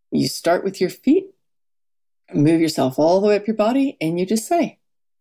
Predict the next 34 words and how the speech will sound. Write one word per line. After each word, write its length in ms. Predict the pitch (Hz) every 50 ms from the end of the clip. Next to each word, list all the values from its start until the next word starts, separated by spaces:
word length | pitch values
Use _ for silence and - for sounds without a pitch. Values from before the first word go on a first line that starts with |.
| -
"Thank 220 | - 202 226 220 -
you. 180 | 208 - - _ _ _ _ _ _ _ _ _ _ _ _ _ _ _ _ -
I 80 | 180 180
love 240 | 175 185 220 247 -
you. 200 | - - 220 - _ _ _ _ _ _
Please 220 | - 208 208 196 -
forgive 340 | - 208 202 196 175 156
me. 240 | - 160 - - _ _ _ _ _ _ _ _ _ -
Thank 240 | - 170 143 139 -
you." 80 | - - _ _ _ _ _ _ _ _ _ _ _ - -
And, 120 | 202 214
uh, 140 | 214 185 - -
and 380 | 208 202 196 185 185 175 180 _ -
you 140 | 185 202 196
can 360 | - 196 185 175 165 156 - -
download 320 | - 165 165 160 165 151 131
this 180 | 147 139 -
if 80 | - -
you'd 200 | - - - 160
like 200 | 160 151 139 -
and 100 | 151 139
just 160 | 151 151 -
follow 240 | - 170 165 170 147
the 100 | 143 143
whole 180 | 156 165 156 160
thing. 260 | 220 208 180 160 - - - - _ -
But 160 | 262 262 -
you 80 | 294
just 180 | 294 339 370 -
start 300 | - - - - 165 175
with 140 | 202 214 220
your 100 | 220 214
feet. 400 | 220 - 233 247 262 262 - _ -
And 260 | 156 156 156 160 160